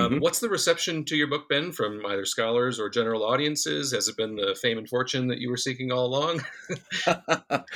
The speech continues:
Speaker 1: Oh, yes. So much fame, so much fortune. Um, no, I, I will say that, um, you know, the, the goal of this book, you know, I sort of, I did go back and forth a lot when I was doing the research for this book.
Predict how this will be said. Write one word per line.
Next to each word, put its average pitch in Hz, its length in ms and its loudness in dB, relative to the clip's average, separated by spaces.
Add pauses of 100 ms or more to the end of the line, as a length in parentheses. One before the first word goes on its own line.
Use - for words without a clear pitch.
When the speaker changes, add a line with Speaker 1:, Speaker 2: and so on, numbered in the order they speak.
(260)
Speaker 1:
Oh, 147 140 4
yes. 110 460 0 (160)
So 135 220 4
much 135 220 2
fame, 110 380 2
so 107 160 0
much 98 180 2
fortune. 95 540 2 (260)
Um, 107 440 2 (260)
no, 139 220 2
I, 131 320 -2
I 139 140 0
will 170 140 0
say 131 600 2
that, 113 540 2
um, 107 640 2
you 117 160 2
know, 101 320 0 (300)
the, 110 760 0
the 113 240 0
goal 165 380 2
of 127 100 -8
this 117 220 0
book, 90 500 0
you 107 120 2
know, 95 100 4
I 95 100 4
sort 123 280 0
of, 104 380 -2 (460)
I 117 160 4
did 180 300 0
go 160 140 4
back 110 340 0
and 101 160 2
forth 98 400 0
a 92 40 0
lot 90 420 2
when 92 120 -2
I 87 80 2
was 87 160 -2
doing 90 220 2
the 85 80 -6
research 92 480 2
for 95 120 0
this 90 220 0
book. 90 360 2